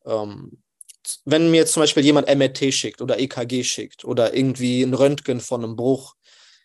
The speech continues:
da sage ich immer ganz ehrlich, ich hab das schon gesehen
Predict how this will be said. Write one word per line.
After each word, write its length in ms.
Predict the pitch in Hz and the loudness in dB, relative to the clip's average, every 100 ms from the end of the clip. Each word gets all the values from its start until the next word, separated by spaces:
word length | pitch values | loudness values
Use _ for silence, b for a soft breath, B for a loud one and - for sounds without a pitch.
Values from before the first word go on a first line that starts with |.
| b _ _ _ - | b _ _ _ -6
da 120 | 123 | 0
sage 240 | 151 151 | 2 2
ich 100 | 147 | 0
immer 160 | 151 135 | -2 0
ganz 260 | 131 131 | -2 -2
ehrlich, 520 | - 127 107 - - _ | -4 -4 -4 -8 -12 _
ich 200 | - - - - | -10 -10 -6 -2
hab 160 | 156 | 0
das 120 | 175 | 0
schon 220 | - 185 175 | 0 -2 -2
gesehen 560 | 135 175 160 165 - | 0 2 0 -2 -10